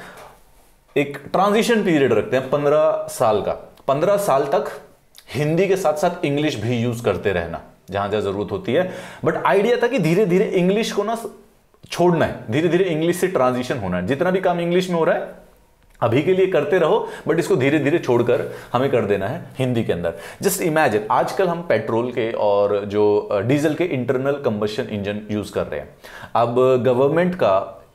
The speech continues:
और environmentalist का एक focus है कि हम इसको transition कर दें electric vehicle से, जो कि less polluting होते हैं।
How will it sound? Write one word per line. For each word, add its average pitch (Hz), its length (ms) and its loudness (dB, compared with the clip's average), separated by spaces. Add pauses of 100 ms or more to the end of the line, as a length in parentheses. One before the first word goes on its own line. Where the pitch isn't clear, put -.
और 110 280 0
environmentalist 143 760 -2
का - 80 0
एक 123 160 -6
focus 135 420 -2
है 107 140 -2
कि 143 160 -4
हम 156 120 -4
इसको 180 220 -2
transition 113 640 -4
कर 120 160 0
दें 110 420 -2
electric 123 440 -2
vehicle 92 280 -6
से, - 300 -12
जो 113 120 -2
कि 135 140 -2
less 113 280 0
polluting 90 520 -4
होते 87 200 -8
हैं। 87 160 -8